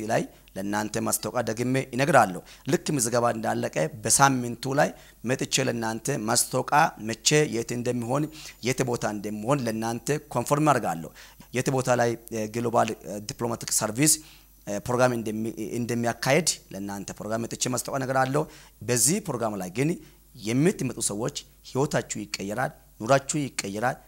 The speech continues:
ትዳራችሁ ይቀየራል፣ ቤታችሁ ይባረካል፣ ስራችሁ ይባረካል፣ ትምህርታችሁ ይባረካል። በመንግስት ስ-፣ ሰራተኛ ሆናችሁ የሚሰሩ ሰዎች፣ በግል ሰራተኛ ሆናችሁ የሚሰሩ ሰዎች በዚህ ፕሮግራም ላይ እንዳትቀሩ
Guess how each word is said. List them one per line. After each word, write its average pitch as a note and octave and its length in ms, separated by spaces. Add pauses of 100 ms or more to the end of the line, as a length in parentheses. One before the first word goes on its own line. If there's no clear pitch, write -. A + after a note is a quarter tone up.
ትዳራችሁ C3+ 500
ይቀየራል፣ A#2 520 (280)
ቤታችሁ C3 380
ይባረካል፣ G#2+ 600 (200)
ስራችሁ D3 480
ይባረካል፣ G#2 560 (220)
ትምህርታችሁ D3+ 600
ይባረካል። A2 580 (340)
በመንግስት D#3 560 (240)
ስ-፣ - 240
ሰራተኛ B2+ 440
ሆናችሁ G#2 360
የሚሰሩ G2+ 360
ሰዎች፣ C3 320 (340)
በግል C3 440
ሰራተኛ B2 400
ሆናችሁ G#2 300
የሚሰሩ G2+ 300
ሰዎች D3 320 (340)
በዚህ A#2+ 420
ፕሮግራም A2+ 320
ላይ A#2 160 (360)
እንዳትቀሩ A#2 500